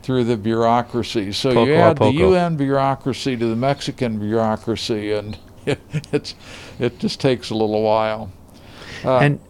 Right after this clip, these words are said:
Speaker 2: and
Speaker 1: we
Speaker 2: so
Speaker 1: also have chapters on climate change and the threat of mining, which has the potential to totally wipe out the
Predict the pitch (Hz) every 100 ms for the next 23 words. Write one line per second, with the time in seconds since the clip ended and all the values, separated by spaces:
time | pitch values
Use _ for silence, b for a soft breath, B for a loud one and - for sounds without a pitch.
0 | - 156 202 247 233 208 180 151 - 165
1 | 165 165 160 139 127 123 120 123 - 143
2 | 147 143 - 147 143 143 143 139 - -
3 | - B B B B - 131 127 117 113
4 | 104 - - 160 160 131 120 101 120 139
5 | 143 110 95 113 113 139 127 110 - 120
6 | - 127 123 117 104 101 - 202 214 135
7 | 101 98 95 - B B B B - 113
8 | 131 127 127 120 117 - 113 107 104